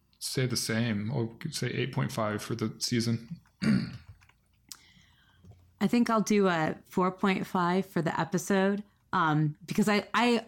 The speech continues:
Speaker 2: I actually really appreciating that new Star Trek is not doing cliffhanger,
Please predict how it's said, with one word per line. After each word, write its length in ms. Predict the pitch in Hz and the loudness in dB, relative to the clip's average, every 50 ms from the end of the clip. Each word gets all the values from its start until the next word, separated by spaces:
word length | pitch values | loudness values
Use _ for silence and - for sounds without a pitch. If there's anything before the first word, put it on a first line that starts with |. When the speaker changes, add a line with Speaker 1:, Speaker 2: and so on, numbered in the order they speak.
| - | 0
Speaker 2:
I 220 | 202 220 254 269 262 | 2 2 4 4 2
actually 300 | 247 - - 202 180 160 | 0 0 2 2 2 4
really 340 | 151 175 180 170 170 - | 4 4 4 4 4 4
appreciating 760 | - 160 151 - - 185 170 - - 180 170 165 170 165 165 | 2 0 -2 0 0 0 2 2 2 2 2 4 4 4 2
that 200 | 151 151 143 - | 2 2 2 4
new 160 | 147 156 156 | 4 4 4
Star 220 | 156 - - 160 147 | 2 2 0 0 0
Trek 320 | 143 - 160 143 139 - | 0 0 0 -2 0 0
is 160 | 147 143 139 | -2 0 0
not 200 | 165 147 135 139 | 2 0 0 0
doing 220 | 143 147 139 135 135 | 0 2 2 2 2
cliffhanger, 680 | 139 - 135 139 - 139 131 127 127 127 135 143 143 | 0 -2 -4 -2 -2 0 0 2 2 0 0 -2 -4